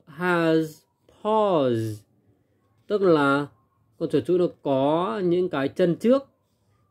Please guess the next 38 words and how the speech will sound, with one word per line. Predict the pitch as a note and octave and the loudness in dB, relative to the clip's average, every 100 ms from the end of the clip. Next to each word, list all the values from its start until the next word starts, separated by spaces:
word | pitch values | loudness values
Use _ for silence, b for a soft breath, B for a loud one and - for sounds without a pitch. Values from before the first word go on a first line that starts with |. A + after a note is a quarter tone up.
| _ | _
Thì | C#3+ C3 | -2 -2
đây | C#3 D3+ D3+ | 0 2 2
là | C3+ B2+ A#2+ | 2 0 -4
chi | C3+ | -4
tiết | C3 E3+ | -4 -2
thật | C#3+ B2+ | -2 0
rồi, | B2+ B2+ C3 _ _ - | -2 -2 -6 _ _ -6
đúng | C#3+ | 0
không? | F3+ F3+ _ _ _ _ _ _ - | 0 0 _ _ _ _ _ _ -4
Chỉ | D#3 | 0
có | F#3 | 2
chi | G3 | 2
tiết, | G#3+ B3 B3+ | 4 4 2
ừm, | F#3 F3 E3+ E3+ F#3+ | -4 -4 -4 -4 -6
là | D#3 D3 | -4 -2
nó | D#3+ | 2
đi, | F3+ F#3+ G3 _ _ - | 4 2 0 _ _ 0
nó | |
đi | D#3 D#3+ | 4 4
lấy | D#3 D3 E3 | 4 4 2
những | F#3 F3+ | 2 0
cái | E3+ | 0
ghế, | D3 D3 D3+ A3 - _ _ _ _ _ | 2 4 4 4 -2 _ _ _ _ _
hoặc | C#3+ | -14
đi | C3 C3+ | -8 -4
mua | D#3+ E3 | -2 -2
những | D#3 | -2
cái | C#3+ | 0
ghế, | D3 E3 G#3+ - _ _ _ _ _ _ | 4 4 2 -6 _ _ _ _ _ _
thì | D3+ C3+ | -2 0
là | C3 B2+ A#2 | 0 0 -2
chi | A2+ D3 | -4 -6
tiết, | B2+ D#3+ D#3+ D3 | -2 -2 -2 -4
ờ, | C3+ C3 B2+ B2 - | -2 -4 -4 -6 -6
tưởng | G2+ G#2+ | -4 0
tượng | F3+ F3 | 0 2
ra | C#3+ | 0
thôi. | C3 D3 | 2 0